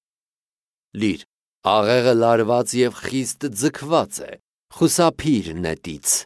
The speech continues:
Քենթ. Ոչ, թող սլանա, սլաքը թեկուզ սրտիս մեջ մխվի։ Անքաղաքավար լինի թող Քենթը, երբ լիրը խենթ է։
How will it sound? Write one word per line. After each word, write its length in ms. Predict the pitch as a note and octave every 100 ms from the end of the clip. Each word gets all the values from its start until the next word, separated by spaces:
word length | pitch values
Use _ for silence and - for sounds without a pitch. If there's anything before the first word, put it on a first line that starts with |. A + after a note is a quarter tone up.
| _ _ _ _
Քենթ. 280 | D3 E2 C2 _ _ _ _ -
Ոչ, 400 | F2+ B2 B2+ - -
թող 260 | - A#2+ G#2+
սլանա, 520 | - G#2+ G2 E2+ D2 - _ _ _
սլաքը 460 | - D#3 B2+ A#2+ G#2+
թեկուզ 400 | G2+ F#2+ B2 A2
սրտիս 500 | - B2+ G#2 A#2 G2+ G#2+
մեջ 400 | G2+ G#2 G2+ -
մխվի։ 540 | E2 D#2+ - C#2+ D2 _ _ _ _ _ _ -
Անքաղաքավար 920 | A#2+ C#3 C3 B2 B2 B2+ B2+ C3+ A#2+
լինի 320 | G#2 F#2 F2+
թող 260 | E2+ F#2+ E2+
Քենթը, 560 | - - E2+ D#2+ - D2+ C#2 _ _ _
երբ 260 | A2+ G#2 G2
լիրը 340 | G#2 G2 F2
խենթ 400 | F2 - D#2+ D2
է։ 120 | -